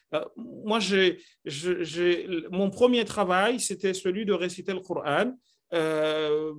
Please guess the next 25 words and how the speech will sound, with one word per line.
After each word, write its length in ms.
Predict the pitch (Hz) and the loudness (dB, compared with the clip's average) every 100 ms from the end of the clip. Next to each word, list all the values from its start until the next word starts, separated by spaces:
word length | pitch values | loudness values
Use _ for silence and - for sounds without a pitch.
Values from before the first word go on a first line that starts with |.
| 156 | -6
à 100 | 175 | 0
l'âge 240 | 170 185 151 | 2 0 -2
de 180 | 165 | -4
trois, 340 | 160 - 196 185 | -4 -2 -2 0
quatre 260 | 190 170 | -4 -2
ans, 160 | 214 196 | -2 -2
on 60 | 170 | -2
nous 120 | 165 | -4
disait, 540 | 170 165 202 196 160 - _ _ - | -2 4 6 6 2 -4 _ _ -8
enfin, 100 | 202 | -4
il 60 | 196 | 0
y 60 | |
avait 180 | 190 247 | 2 4
déjà 240 | 226 214 254 | 2 2 2
cette, 320 | - - - | 0 -2 -4
cette, 360 | - 190 - 180 151 - _ _ _ _ 180 | -4 -4 -2 -2 -2 -8 _ _ _ _ 0
euh, 200 | 156 151 | 0 0
cette 380 | - 208 202 202 | 2 2 2 0
ouïe, 320 | 208 233 262 | 2 2 2
cette, 320 | - 185 - | 0 -2 0
euh, 220 | 175 156 151 _ - 160 151 | -2 -2 -6 _ -8 -4 -2
cette 260 | - 196 196 | 0 0 2
oreille 460 | 185 240 262 240 | 4 6 6 2
qui 180 | 180 208 | -4 0
était 300 | 190 190 233 | 0 0 -4